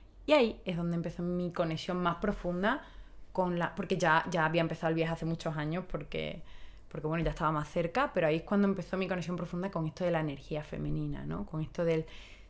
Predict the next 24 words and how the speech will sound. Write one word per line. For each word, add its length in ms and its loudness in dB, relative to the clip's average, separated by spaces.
disfrute, 880 4
del 180 -2
placer, 840 2
del 220 -2
parar, 680 2
de, 320 -2
de 180 -4
fluir. 640 4
Y 140 -6
claro, 480 -2
me 160 6
di 100 0
cuenta 360 0
que 80 -4
eso 180 -4
es 200 -6
esencial 1200 6
para 140 4
que 100 0
nuestro 240 0
cuerpo 260 -2
esté 120 -2
en 60 6
equilibrio, 580 0